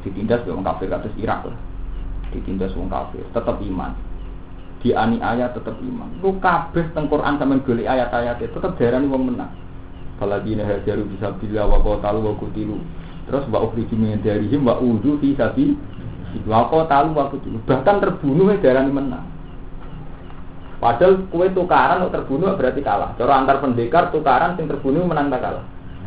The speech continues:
Kalah kan? Tapi nak cara Allah diarani mati syahid. Nah, saiki tak cerita.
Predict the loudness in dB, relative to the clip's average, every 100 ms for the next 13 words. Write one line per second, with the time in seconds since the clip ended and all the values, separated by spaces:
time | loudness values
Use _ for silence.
0 | -8 -8 -8 -8 -2 4 4 4 2 -2
1 | -6 -6 -2 -2 0 -2 -4 -8 0 6
2 | 6 6 6 6 6 8 8 8 10 8
3 | 8 4 2 2 0 -2 -8 -10 -10 -10
4 | -8 0 0 0 -2 -6 -8 -10 -10 -10
5 | -10 -10 -10 -12 -12 -10 -4 -2 0 0
6 | 0 2 2 2 -2